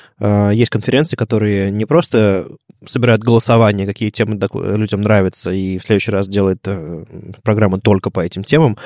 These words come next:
а у которых есть собственный взгляд на то, о чём хорошо было бы поговорить сообществу или с, э, с сообществом.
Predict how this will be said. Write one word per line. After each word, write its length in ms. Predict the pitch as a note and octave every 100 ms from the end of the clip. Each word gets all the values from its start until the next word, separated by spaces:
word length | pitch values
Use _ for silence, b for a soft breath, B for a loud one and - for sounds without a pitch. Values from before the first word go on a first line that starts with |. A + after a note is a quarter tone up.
| B B
а 80 | G#2+
у 40 |
которых 320 | A2+ B2 A2
есть 140 | A#2 -
собственный 400 | A2+ - G#2 G2
взгляд 600 | - A2 G#2 G2 - -
на 600 | F#2+ F#2 F#2 F#2 F2+ F2 -
то, 340 | G2 F#2+ -
о 120 | - F#2+
чём 420 | - A2 F#2+ F2+ _ _ -
хорошо 500 | A#2+ G#2 - A#2 G#2+
было 360 | F#2 G#2 G2+
бы 120 | F#2+
поговорить 640 | F#2+ F#2+ G2+ F#2+ G2 - - _ _ _
сообществу 1200 | - - - - F#2 G#2 B2+ - - - A2+ G#2+
или 140 | E2+
с, 180 | E2 -
э, 200 | F#2 E2
с 300 | D#2+ - G#2 -
сообществом. 800 | - F2 F2+ F2 - - -